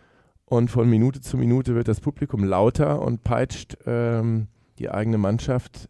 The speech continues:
äh, nach vorne und, äh, dann machen die ja auch die Tore zum zwei zu vier, drei zu vier und die letzten zehn Minuten waren wirklich, äh, das war wirklich beeindruckend, das muss man sagen. Also was da,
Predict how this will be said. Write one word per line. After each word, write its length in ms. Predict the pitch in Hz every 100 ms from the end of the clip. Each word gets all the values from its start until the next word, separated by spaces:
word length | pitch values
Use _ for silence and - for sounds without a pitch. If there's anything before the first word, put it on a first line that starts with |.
| -
äh, 160 | 117
nach 160 | 113 104
vorne 460 | - 131 160 98 -
und, 420 | 82 92 - -
äh, 240 | 107 104
dann 160 | 110 110
machen 240 | 95 110
die 60 | 104
ja 140 | 98
auch 160 | 95 95
die 120 | -
Tore 320 | - 120 123
zum 220 | 123 110
zwei 240 | - 107 110
zu 120 | -
vier, 220 | - 113
drei 220 | - 95
zu 160 | 117 135
vier 320 | - 135 127 - _ _ - - _ _ _
und 160 | - 104
die 80 | 101
letzten 320 | 95 - -
zehn 240 | - 120
Minuten 400 | 113 101 110 -
waren 240 | 117 113 104
wirklich, 640 | 92 - 113 110 - -
äh, 560 | 117 117 113 110 104 101 - _ _ _ _ _ _ _
das 200 | 87 92
war 140 | 110 87
wirklich 260 | 92 101
beeindruckend, 640 | - - 123 - 90 90 90
das 160 | 85
muss 140 | 101 107
man 160 | 120
sagen. 300 | 120 151 113
Also 180 | 78 82
was 180 | 82 -
da, 380 | 87 92 113